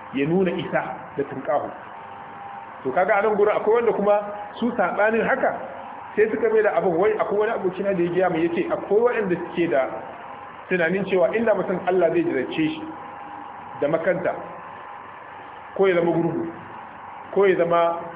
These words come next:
kuturu misali, to wai idan bai koma yana bara ba, ya nuna ma Allah girman kai. Eh, akwai wannan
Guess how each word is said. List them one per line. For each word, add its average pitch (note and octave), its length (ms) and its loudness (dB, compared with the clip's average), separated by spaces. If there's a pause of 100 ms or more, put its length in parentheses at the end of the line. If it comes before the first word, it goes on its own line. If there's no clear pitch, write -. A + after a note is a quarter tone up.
(720)
kuturu F#3+ 380 2
misali, E3 400 0 (1120)
to F#3+ 80 2
wai A3 420 4
idan A3+ 400 0
bai G3+ 160 4 (100)
koma G3+ 380 4
yana F3 340 4
bara E3+ 300 4
ba, C3+ 220 2 (340)
ya E3 160 4
nuna F3 200 4
ma - 100 0
Allah D3 180 0
girman B2 280 -2
kai. A#2+ 140 -6 (1900)
Eh, A#2 120 -2 (120)
akwai C4 180 2
wannan B3+ 160 0